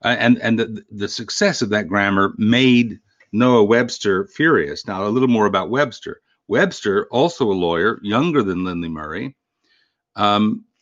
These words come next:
at first tried to practice law, then he tried to become a schoolmaster. He was unsuccessful at both, and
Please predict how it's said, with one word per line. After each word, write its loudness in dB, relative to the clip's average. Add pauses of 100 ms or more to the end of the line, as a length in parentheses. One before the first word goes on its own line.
(140)
at -4
first 2
tried 0
to -4
practice -6
law, -2
then -6
he -2
tried -8
to -10
become -8
a -8
schoolmaster. -2 (300)
He -8
was -2
unsuccessful -6
at -14
both, -10 (800)
and 2